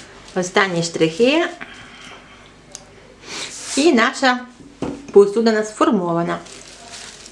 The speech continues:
Дивіться, яка в нас щільна. На п'ятнадцять хвилин відправляю в холодильник. Тепер приготування, приступаємо до приготування начинки. Відправляю в міксер нашу рікоту і крем-сир.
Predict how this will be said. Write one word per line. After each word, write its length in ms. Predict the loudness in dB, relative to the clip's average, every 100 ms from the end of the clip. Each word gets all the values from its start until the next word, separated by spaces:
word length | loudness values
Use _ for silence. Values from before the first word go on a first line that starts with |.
| -8 -2
Дивіться, 240 | 0 0
яка 100 | 0
в 40 | 0
нас 260 | -2 -2
щільна. 300 | 0 4 2 0 -10 -20 -20 -20 -20 -16 -6
На 60 | -4
п'ятнадцять 460 | 0 2 0 -4
хвилин 280 | -2 2 2
відправляю 560 | 2 2 2 2 0 0
в 40 |
холодильник. 680 | 0 2 4 2 2 -2 -8 -16 -4
Тепер 160 | -2 0
приготування, 640 | 0 2 4 2 2 -4 -2
приступаємо 500 | -2 0 2 2 2
до 120 | -2
приготування 680 | -2 0 2 4 2 2 -4 -4 -16 0
начинки. 640 | 2 2 0 -6 -6 -12 -16 -20 -20 -20 0 2
Відправляю 520 | 4 2 2 2 4
в 40 |
міксер 420 | 4 4 0 -4 0
нашу 320 | 0 2 0
рікоту 680 | 0 4 4 4 0 -2 -4 -12 -16 -18 2
і 300 | 6 6 4 0 -6 0
крем-сир. 640 | 2 2 0 -2 0 0